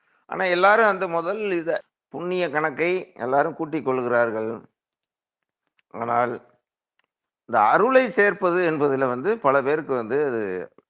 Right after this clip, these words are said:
அது வாய்ப்பு கிடைக்காம போகுது. அதனால தான் அதை "விட்ட குறை, தொட்ட குறை" அப்படின்னு சொல்றாங்க. அது இருந்தா தான் அது வந்து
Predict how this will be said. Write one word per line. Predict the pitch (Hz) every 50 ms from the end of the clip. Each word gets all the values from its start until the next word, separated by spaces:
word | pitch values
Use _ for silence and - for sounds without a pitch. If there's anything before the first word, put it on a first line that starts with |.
| - _ _ _ _ _ _ _ _ _ _ _ _ _ _ _ _ _ _ _ _ _ _ _ _ _ _ _ _ _ _ _ -
அது | 151 160 156
வாய்ப்பு | 156 165 180 190 170 175
கிடைக்காம | 147 156 151 160 135 160 160 156 143
போகுது. | 143 147 147
அதனால | 147 151 160 170 175 170 165 165
தான் | 175 190 185
அதை | 175 160 160
"விட்ட | 143 151 147 - 180 180
குறை, | 147 160 151 156 151
தொட்ட | 117 143 135 120 151 139
குறை" | 120 135 127 131 131
அப்படின்னு | 120 101 101 117 117 98
சொல்றாங்க. | - 104 98 95 98 95 90 92 95
அது | 98 87 98 113 117
இருந்தா | 123 131 143 135 131 120
தான் | 110 127 160 185 190
அது | 165 139 117
வந்து | 110 101 101 101 101 98